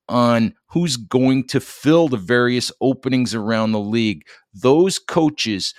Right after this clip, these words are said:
will have to fill out their own coaching staffs. I don't think it's unreasonable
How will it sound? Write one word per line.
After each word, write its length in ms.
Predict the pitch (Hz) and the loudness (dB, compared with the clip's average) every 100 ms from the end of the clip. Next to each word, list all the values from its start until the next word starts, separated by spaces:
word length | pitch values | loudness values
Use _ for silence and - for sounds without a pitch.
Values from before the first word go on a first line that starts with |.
| _ | _
will 240 | 131 139 147 | -4 -2 -2
have 300 | 135 123 - | -2 -4 -6
to 100 | 135 | -14
fill 400 | - - 147 147 | -14 -4 -2 0
out 280 | 110 101 95 _ _ - | 0 -2 -6 _ _ -6
their 220 | 110 104 - | -4 -4 -2
own 320 | 120 123 113 | 0 0 -2
coaching 460 | - 107 101 101 98 | -2 -2 -2 -6 -6
staffs. 640 | - 98 87 73 - - _ _ _ _ _ _ _ | -6 -6 -6 -8 -14 -18 _ _ _ _ _ _ _
I 80 | 135 | -4
don't 600 | 113 90 113 143 165 - | -4 -6 0 0 0 -4
think 260 | - 170 160 | -6 -4 -4
it's 160 | 165 - | -6 -4
unreasonable 1120 | 147 151 143 139 160 175 156 151 113 85 73 | -2 -2 -2 -2 0 0 0 -2 -2 -8 -10